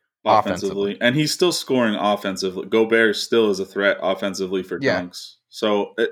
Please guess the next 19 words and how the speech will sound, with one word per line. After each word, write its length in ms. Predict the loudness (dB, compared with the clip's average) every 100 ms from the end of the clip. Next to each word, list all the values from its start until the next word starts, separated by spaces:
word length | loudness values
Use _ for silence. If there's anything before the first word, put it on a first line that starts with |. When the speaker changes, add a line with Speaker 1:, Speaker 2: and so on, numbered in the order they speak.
| 0
Speaker 2:
I, 100 | -2
Speaker 1:
Yeah. 20 | 2
Speaker 2:
that's 220 | 0 2
not 100 | 2
an 100 | 4
argument. 420 | 2 0 -2 -4 -8 _ _ _ _ _ -6
Guards, 720 | 2 4 4 2 -2 -10 -12 _ _ -4
I 100 | 0
mean, 120 | 2
I, 100 | 0 2 -2
I 20 |
think 200 | 0 -2
we 80 | 2
all 200 | 2 4
have 300 | 4 2 0
Curry, 360 | -2 0 2 2
Luka, 680 | 0 0 0 0 2 0 -2 _ _ -2
Dame. 440 | 2 2 2 -2 -2
I, 180 | -4